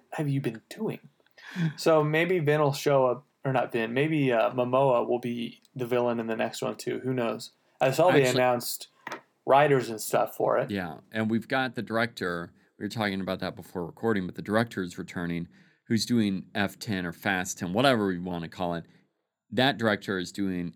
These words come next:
Speaker 2: F eleven, Fast Eleven, whatever the heck that will be called. And it's, I bet you anything, Momoa lives, or maybe he's like a fake death, and then he comes back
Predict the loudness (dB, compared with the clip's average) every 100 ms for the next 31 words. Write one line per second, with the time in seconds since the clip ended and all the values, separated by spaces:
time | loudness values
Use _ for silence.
0 | -4 -4 -2 -2 -2 -2 -6 -8 -12 -6
1 | -4 -4 -4 -4 -4 -6 -8 -2 0 0
2 | -2 -2 -4 -2 -2 -2 -8 -10 -8 -8
3 | -10 -12 -6 -4 -4 -8 -14 _ _ _
4 | _ _ -2 -2 -2 -8 -12 _ -10 0
5 | 2 2 0 0 0 -2 -4 -2 -2 -2
6 | -4 -4 -4 -4 -8 -12 _ _ _ _
7 | _ _ -2 2 4 2 0 -2 -2 -6
8 | -12 -16 -16 _ _ _ _ _ _ -2
9 | -2 -2 -4 -4 -6 -8 -8 -10 -12 -8
10 | -4 -4 -4 -4 -2 -4 -8 -20 _ _
11 | _ _ -6 -6 -6 -8 -10 -8 -6 -8
12 | -8 -14